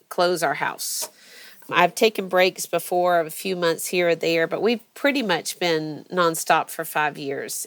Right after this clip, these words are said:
And I actually wanted to become a casa, which I know you are, but, uh, I have a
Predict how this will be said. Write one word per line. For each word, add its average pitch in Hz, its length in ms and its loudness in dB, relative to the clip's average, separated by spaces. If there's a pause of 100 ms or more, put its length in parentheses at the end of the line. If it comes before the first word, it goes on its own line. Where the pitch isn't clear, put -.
And 156 460 0 (640)
I 247 200 4
actually 202 600 2
wanted 190 340 -2
to 175 40 -12
become 165 300 -4
a 156 60 -10
casa, 185 500 0 (380)
which 180 460 2 (100)
I 170 100 -2
know 165 140 4
you 170 260 2
are, 135 280 -2 (460)
but, 170 440 4 (100)
uh, 151 460 -2 (260)
I 220 440 4
have 180 320 -2
a 160 420 -4